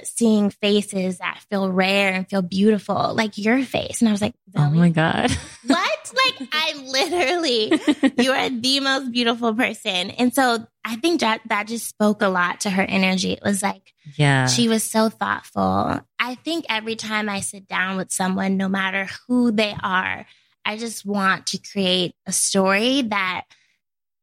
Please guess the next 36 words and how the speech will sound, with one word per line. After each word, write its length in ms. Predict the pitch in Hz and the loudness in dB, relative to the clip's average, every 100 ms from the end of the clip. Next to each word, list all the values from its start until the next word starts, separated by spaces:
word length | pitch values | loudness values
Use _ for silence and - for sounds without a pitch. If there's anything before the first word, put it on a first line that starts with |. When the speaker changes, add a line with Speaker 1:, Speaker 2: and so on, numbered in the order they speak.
| _ | _
Speaker 1:
you 100 | 214 | 2
know, 160 | 196 190 | 2 0
sparks 600 | - - 208 190 - - | -4 -4 -4 -2 -6 -10
the 80 | 202 | -8
human 400 | 196 196 185 185 | -4 0 0 -4
connection. 680 | - - - - - 123 | -8 -10 -4 -4 -2 -4
I 140 | - 226 | -2 -2
Speaker 2:
Yes. 140 | 131 | 0
Speaker 1:
like 220 | 220 220 233 _ _ _ _ | 0 -2 -4 _ _ _ _
finding 540 | - - 208 202 208 196 | -20 -10 -6 -6 -8 -12
the 60 | |
human, 760 | 190 - 208 196 196 - - - - _ | -10 -6 -2 0 -2 -4 -8 -10 -14 _
the 80 | 196 | -6
human 320 | 185 240 220 | 0 2 4
part 60 | 190 | 2
Speaker 2:
Same, 200 | 208 208 | 0 -2
Speaker 1:
of 60 | 175 | -4
them. 100 | 151 | -6
Speaker 2:
same. 640 | - 175 185 185 147 123 | -2 0 2 4 2 0
Speaker 1:
So 480 | - 214 208 202 208 202 | 0 2 2 0 -2 -6
Speaker 2:
I 80 | 165 | -4
really 280 | 180 214 277 | -2 0 -2
struggle 420 | - - 151 165 | -2 0 2 2
with 200 | 143 139 | 2 -2
beauty 280 | - 135 139 | -2 0 2
podcasts 640 | - 139 131 - 127 - - | 2 0 0 -2 -4 -4 -2
that 100 | 139 | -2
are 60 | |
so 300 | 135 - 131 | 0 0 2
focused 420 | 131 - 131 143 139 | 2 2 0 0 2
on 120 | 131 | 2
just 260 | 127 - | 2 -2
products 520 | - 117 113 147 190 - | -4 -4 0 0 0 -2
because 200 | 185 175 - | -2 -2 0
I 80 | 185 | 2
don't 220 | 277 | 0